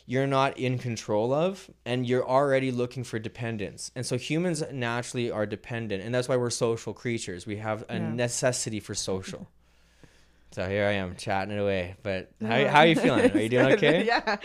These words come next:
Speaker 2: I'm just listening.
Speaker 1: Yeah, so it's like, so there is a big topic about autonomy, and even in this paper I'm, I'm reading, it's funny because for all the neuroscience that research they've done, and for all the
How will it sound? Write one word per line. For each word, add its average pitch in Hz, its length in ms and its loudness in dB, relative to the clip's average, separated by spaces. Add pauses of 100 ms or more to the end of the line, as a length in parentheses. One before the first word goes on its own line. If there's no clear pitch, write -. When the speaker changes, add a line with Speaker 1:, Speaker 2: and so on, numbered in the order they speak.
(240)
Speaker 2:
I'm 190 260 0
just 175 200 0
listening. 180 580 0 (540)
Speaker 1:
Yeah, 127 400 4
so 120 400 4
it's 117 200 2
like, 117 320 2 (140)
so 135 600 4
there 131 160 2
is 147 180 4
a 170 60 0
big 123 240 0
topic 107 380 -2
about 98 200 0
autonomy, 85 560 -6
and 101 160 -4
even 110 160 0
in 110 80 -2
this 98 140 -2
paper 117 380 -2
I'm, 98 280 -2
I'm 98 160 -4
reading, 107 300 0
it's 92 160 -8
funny 113 260 -2
because 98 460 -2 (180)
for 110 180 -4
all 120 200 6
the 117 100 0
neuroscience 110 800 -2
that 101 220 -4
research 104 540 -6
they've 95 200 -4
done, 92 320 -6
and 92 180 -10
for 92 160 -8
all 98 200 -2
the 101 180 -4